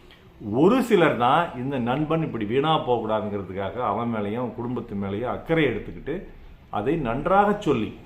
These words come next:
அவன் மனதில் படும்படியாக சாமவேத தான தண்டம் எதையாவது உபயோகப்படுத்தி அவனுடைய மனதில் நன்கு படும்படியாக சொல்லி அவனை அதிலிருந்து, அஹ், இழுத்து கொண்டு வந்து நல்ல வழியில் சேர்த்துக்கிறார் அல்லவா, அவன் வாழ்க்கையை மேம்படுத்துகிறார் அல்லவா,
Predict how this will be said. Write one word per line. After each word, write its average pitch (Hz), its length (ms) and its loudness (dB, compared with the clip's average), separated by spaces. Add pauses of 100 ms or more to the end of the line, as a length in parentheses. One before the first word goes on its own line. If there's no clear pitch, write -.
(120)
அவன் 117 200 -2
மனதில் 147 460 0
படும்படியாக 120 760 -2
சாமவேத 127 560 -2
தான 135 240 2
தண்டம் 139 340 -2
எதையாவது 170 460 6
உபயோகப்படுத்தி 120 920 -2 (340)
அவனுடைய 123 420 0
மனதில் 135 400 -2
நன்கு 127 280 -2
படும்படியாக 117 760 -2
சொல்லி 123 500 -2 (300)
அவனை 127 460 0
அதிலிருந்து, 120 840 -2 (300)
அஹ், 107 360 -2
இழுத்து 170 340 0
கொண்டு 127 240 -2
வந்து 123 200 -2
நல்ல 139 260 -2
வழியில் 123 360 -2
சேர்த்துக்கிறார் 101 360 -4
அல்லவா, 95 420 -4 (640)
அவன் 113 260 -2
வாழ்க்கையை 135 520 0
மேம்படுத்துகிறார் 135 580 0
அல்லவா, 95 440 -4